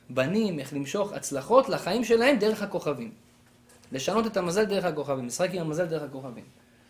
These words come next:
שזה דבר קיים, אבל הטעות של האנשים האלה שעבדו עבודה זרה, שהם כביכול ניתקו בין הכוח שיש לכוכבים לבין הקדוש ברוך הוא, כי באמת הקדוש ברוך הוא הוא זה שנתן את הכוח לכוכבים לשלוט בעולם.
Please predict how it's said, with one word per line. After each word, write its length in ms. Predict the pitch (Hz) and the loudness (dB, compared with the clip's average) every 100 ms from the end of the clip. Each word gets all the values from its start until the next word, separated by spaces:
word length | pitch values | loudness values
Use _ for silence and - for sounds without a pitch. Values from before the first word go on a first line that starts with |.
| _ | _
שזה 200 | - 131 | -10 0
דבר 260 | 165 214 220 | 4 4 4
קיים, 400 | 214 214 175 110 - - - - - | 4 4 4 0 -10 -20 -20 -20 -8
אבל 200 | 120 135 | 0 2
הטעות 340 | 139 170 247 | 4 4 4
של 160 | 247 196 | 2 2
האנשים 500 | 175 160 156 226 220 | 4 2 0 0 2
האלה 220 | 196 220 | 2 2
שעבדו 320 | - 147 160 | 2 -2 2
עבודה 300 | 214 208 220 | 0 2 0
זרה, 380 | 208 233 262 254 247 - - | 2 4 6 4 2 -8 -18
שהם 280 | - 156 160 | -6 -4 -4
כביכול 420 | 160 156 165 226 214 | -4 -2 2 2 2
ניתקו 420 | 190 - - 185 | 0 -4 -2 0
בין 200 | 170 175 | 0 -2
הכוח 300 | - 208 - | 2 2 2
שיש 240 | 170 165 | 0 -2
לכוכבים 500 | 156 143 151 151 180 127 - _ _ _ - | -2 -2 0 0 0 -4 -12 _ _ _ -10
לבין 220 | 139 160 | -4 -2
הקדוש 340 | 139 139 147 | 0 0 0
ברוך 220 | 143 120 - | 0 -4 -2
הוא, 300 | 175 240 - - - | -2 -2 -6 -20 -20
כי 100 | - | -12
באמת 360 | 123 143 202 214 | -2 0 0 0
הקדוש 360 | 165 190 175 160 | 0 0 0 0
ברוך 180 | 165 | 0
הוא 180 | 165 220 | 0 -2
הוא 120 | 214 | 0
זה 140 | 202 220 | 2 2
שנתן 340 | 208 165 175 | 2 0 -2
את 80 | 165 | -2
הכוח 280 | - 175 156 | 0 0 0
לכוכבים 480 | 135 139 139 180 170 | -4 -4 -6 -4 -6
לשלוט 340 | 131 139 - | -4 -6 -2
בעולם. 280 | 127 117 | -4 -4